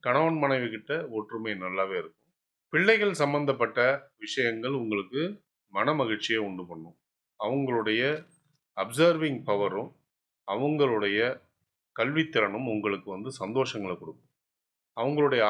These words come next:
ஆரோக்கியம் சம்பந்தப்பட்ட விஷயத்துல நீங்க கொஞ்சம் எச்சரிக்கையை கடைபிடிக்கணும்.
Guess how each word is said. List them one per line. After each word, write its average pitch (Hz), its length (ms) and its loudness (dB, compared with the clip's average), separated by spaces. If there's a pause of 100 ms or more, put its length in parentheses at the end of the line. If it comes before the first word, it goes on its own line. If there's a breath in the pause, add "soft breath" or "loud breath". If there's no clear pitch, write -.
(100)
ஆரோக்கியம் 156 640 2
சம்பந்தப்பட்ட 113 560 -4
விஷயத்துல 110 480 -8
நீங்க 104 260 -6
கொஞ்சம் 90 240 -10
எச்சரிக்கையை 104 480 -12 (380)
கடைபிடிக்கணும். 80 500 -20